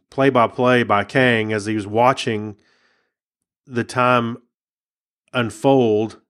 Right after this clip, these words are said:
without him actually being there. So he's kinda observing it. And he's cheering on Hulk at first, and then, of course, he sees that Hulk's gonna screw it up, and Hulk kinda screwed it up. So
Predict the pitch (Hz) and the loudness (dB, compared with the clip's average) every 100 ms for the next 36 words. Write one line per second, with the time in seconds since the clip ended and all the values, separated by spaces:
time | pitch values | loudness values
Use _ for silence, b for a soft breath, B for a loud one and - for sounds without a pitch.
0 | - 117 104 113 107 - 127 117 117 - | -10 -8 -2 -2 -2 -4 -2 -2 -2 -6
1 | 104 104 117 107 95 90 104 101 - 104 | -6 -4 -4 -4 -6 -6 -8 -8 -8 -8
2 | 98 92 95 92 101 98 92 90 - _ | -6 -8 -10 -4 -2 -2 -4 -10 -16 _
3 | _ _ _ _ _ _ _ _ 101 98 | _ _ _ _ _ _ _ _ -6 -4
4 | 95 104 - - - 147 131 123 113 120 | -4 -6 -8 -6 4 4 6 4 4 2
5 | 120 110 95 123 113 104 - 104 101 98 | 0 -2 0 4 6 4 0 -2 -2 -4
6 | - 104 98 98 - 107 95 95 - 101 | 0 -2 -2 -8 -6 -4 -6 -8 -10 -12
7 | - 107 95 - - 107 104 98 92 b | -12 -12 -10 -12 -6 -2 0 -2 -6 b
8 | b b b - 101 101 101 95 107 101 | b b b -12 -8 -6 -6 -6 -6 -6
9 | - - 98 95 - 113 104 101 95 90 | -8 -8 -8 -8 -6 -2 0 0 -2 -6
10 | _ _ _ - - - 87 | _ _ _ -20 -20 -16 -16